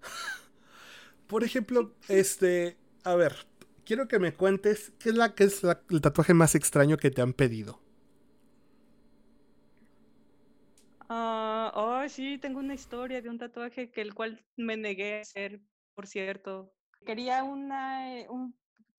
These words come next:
Speaker 2: una obra de Botticelli que es la Venus, que están haciendo de una concha, pero quería que todo fuera como muy psicodélico.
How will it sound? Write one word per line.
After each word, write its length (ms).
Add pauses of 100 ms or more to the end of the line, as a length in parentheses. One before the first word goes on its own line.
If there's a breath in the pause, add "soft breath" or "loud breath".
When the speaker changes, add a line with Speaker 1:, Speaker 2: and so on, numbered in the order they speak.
(180)
Speaker 2:
una 360
obra 240
de 120
Botticelli 600
que 280
es 300
la 480
Venus, 640
que 160
están 340
haciendo 600
de 200
una 260
concha, 580 (480)
pero 220
quería 600
que 100
todo 220
fuera 240
como 180
muy 200
psicodélico. 1160